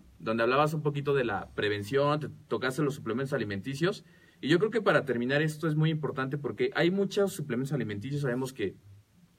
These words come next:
polvos, pastillas, grajeas, una serie de clasificación, y sabemos que cada suplemento va para cierta función en el cuerpo. A veces se da que este suplemento para todos, y, y a veces no es así porque es como algo personalizado, dependiendo de tus necesidades.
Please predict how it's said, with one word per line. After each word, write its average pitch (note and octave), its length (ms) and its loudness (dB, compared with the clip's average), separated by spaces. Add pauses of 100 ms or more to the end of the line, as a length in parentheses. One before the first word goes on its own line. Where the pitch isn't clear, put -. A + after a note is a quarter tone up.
(180)
polvos, C3 540 4
pastillas, A#2+ 600 -2
grajeas, B2 640 -2
una C#3 180 -2
serie B2+ 240 -2
de G#2 240 -4
clasificación, G#2+ 800 -6 (420)
y B2 80 -6
sabemos D#3 320 2
que - 140 -4
cada D3 160 6
suplemento C#3+ 560 0
va C#3 480 2
para A#2 220 0
cierta C3 380 0
función A#2+ 380 -4
en A#2 80 -4
el A2+ 120 -4
cuerpo. D#3 280 -2 (240)
A A#2 120 2
veces D3+ 440 0
se B2 220 -2
da C#3+ 260 2
que B2 380 0 (100)
este C#3+ 200 0
suplemento D3 520 -2
para G#2+ 240 -4
todos, B2 380 0
y, - 20 -12
y A#2+ 160 0
a A#2+ 60 4
veces C#3 200 2
no C#3 60 0
es C#3 100 -2
así C3+ 200 -6
porque C#3 260 -2
es B2+ 200 -2 (360)
como B2+ 240 0
algo D3+ 220 2
personalizado, A#2+ 720 0
dependiendo A#2+ 480 -2
de - 20 -8
tus A#2 120 -6
necesidades. A#2 680 -4